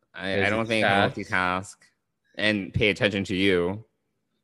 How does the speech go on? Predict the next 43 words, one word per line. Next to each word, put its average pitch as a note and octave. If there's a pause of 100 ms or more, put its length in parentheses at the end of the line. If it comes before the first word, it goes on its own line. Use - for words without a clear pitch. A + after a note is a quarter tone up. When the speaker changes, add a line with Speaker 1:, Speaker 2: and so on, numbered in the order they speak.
(380)
Speaker 2:
And, G2+
and G2
me G#2
to G#2+
keep -
you A2
in G#2
line G2
and G2+
make G2
sure G2+
that G2+
you G2
don't G2
break G#2+
any G#2+
of G#2+
the G2
rules. A2 (280)
Speaker 1:
Oh, G#2+
jeez. F#2+
There's B2
so D#3+
many G3
rules. E3
Speaker 2:
There A#2
are. E3+
You A#2+
have D#3
to D3
be B2+
really A#2
well A2+
behaved. G2+ (520)
Speaker 1:
Well A#2
behaved. G#2
I D3+
know D#3
how C3+
to A#2+
be A2
well G2
behaved. F2+